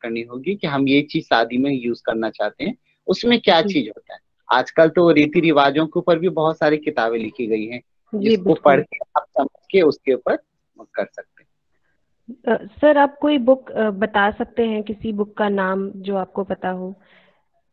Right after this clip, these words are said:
Speaker 1: अ,
Speaker 2: जिसमें
Speaker 1: देखिए ना, कृष्ण कुमार कश्यप जी की लिखी किताब थी मिथिला लोक कला, बिहार कला संस्कृति, आप उसको पढ़ सकते हैं। उसके बाद, अ, ना, मिथिला अरिपन के नाम से बुक है, वो भी कृष्ण कुमार कश्यप जी ने लिखा है,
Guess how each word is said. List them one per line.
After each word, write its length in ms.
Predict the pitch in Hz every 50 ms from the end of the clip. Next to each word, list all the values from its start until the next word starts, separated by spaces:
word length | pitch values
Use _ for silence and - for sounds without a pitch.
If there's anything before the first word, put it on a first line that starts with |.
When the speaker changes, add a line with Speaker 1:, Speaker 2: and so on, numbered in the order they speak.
| _ _ _ _ _ _ _ -
Speaker 1:
अ, 40 | 131
Speaker 2:
जिसमें 260 | 135 135 139 139 147
Speaker 1:
देखिए 380 | 143 180 185 190 208 202 185 170
ना, 180 | 160 147 139
कृष्ण 380 | 143 - - 185 190 - 214 208
कुमार 320 | - 190 175 165 170 170 - 180
कश्यप 260 | 160 165 - 180 180
जी 140 | 160 160 165
की 120 | - 185
लिखी 240 | 165 160 160 - 185
किताब 360 | - - 147 - 127 120 117
थी 340 | - - 196 233 302 - _ _ _ _ _ -
मिथिला 320 | 151 151 196 175 180 196
लोक 320 | 196 180 165 160 151 151 -
कला, 280 | 143 135 151 175 320 - _ _ _ _ _ _ -
बिहार 360 | 135 147 156 165 160 175 - -
कला 200 | 170 170 196 240
संस्कृति, 720 | 247 - 151 135 131 - _ - 123 113 - - 98 - _ _ _ _ _ _ -
आप 160 | 120 131 - -
उसको 260 | 156 147 - - 170
पढ़ 220 | 156 - 160 151 151
सकते 400 | - 160 151 - _ 160 151 151
हैं। 300 | 151 156 147 151 156 151 _ _ _ _ _ _ _
उसके 260 | 147 - - - 180
बाद, 320 | 160 156 160 160 165 156 156
अ, 240 | 156 147 131 123 117
ना, 120 | 113 117
मिथिला 360 | 120 135 139 139 - 170 165
अरिपन 460 | - - 151 139 131 131 - 151 156
के 160 | 160 - 175 156
नाम 220 | 147 147 147 143
से 140 | 147 - 156
बुक 240 | 143 139 147 147 - - - 151
है, 120 | 156 147
वो 180 | 139 139 135 135
भी 140 | 139 151 151
कृष्ण 320 | 151 143 135 - - 147
कुमार 320 | 143 - 131 131 131 127 - -
कश्यप 300 | 127 - - 135 127 131
जी 140 | 123 127
ने 120 | 131 131 131
लिखा 340 | 131 135 135 - 147 - -
है, 220 | 135 139 139